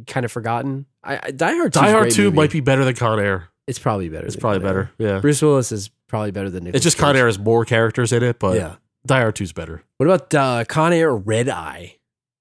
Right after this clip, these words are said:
Speaker 2: Con Air.
Speaker 1: Red Eye's not great.
Speaker 2: Red Eye wasn't good, was it?
Speaker 1: <laughs>
Speaker 2: Wasn't very good, was it? It's
Speaker 1: I
Speaker 2: got,
Speaker 1: watched it.
Speaker 2: it's got Scarecrow in it. I feel like the only reason we watched it was because it had Scarecrow
Speaker 1: Yeah.
Speaker 2: in it.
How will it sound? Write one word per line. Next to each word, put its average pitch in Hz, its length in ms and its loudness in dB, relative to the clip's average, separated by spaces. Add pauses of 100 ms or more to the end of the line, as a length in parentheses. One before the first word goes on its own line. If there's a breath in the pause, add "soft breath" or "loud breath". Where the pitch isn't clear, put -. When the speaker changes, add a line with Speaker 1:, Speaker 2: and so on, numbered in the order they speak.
(340)
Speaker 2:
Con 87 240 -4
Air. 92 280 -8 (240)
Speaker 1:
Red 180 120 4
Eye's 117 320 0 (180)
not 101 240 -8
great. 101 240 -4
Speaker 2:
Red 143 140 2
Eye 131 80 6
wasn't 113 240 2
good, 104 140 2
was 95 180 2
it? 359 140 2
Speaker 1:
<laughs> 330 160 2
Speaker 2:
Wasn't 107 200 0
very 104 160 2
good, 101 140 -2
was 98 180 0
it? 92 60 -2
It's 127 80 0
Speaker 1:
I 156 60 6
Speaker 2:
got, 156 60 6
Speaker 1:
watched 165 340 2
it. 117 200 -4
Speaker 2:
it's - 140 -20
got 120 120 2
Scarecrow 110 420 2
in 113 60 0
it. - 160 -12
I 143 100 2
feel 214 140 6
like 208 100 4
the 175 80 6
only 165 120 6
reason 147 220 4
we 135 80 4
watched 113 320 2
it 139 120 4
was 120 120 2
because 113 280 0
it 113 40 2
had 107 160 2
Scarecrow 104 340 0
Speaker 1:
Yeah. 123 140 4
Speaker 2:
in 92 60 0
it. - 100 -6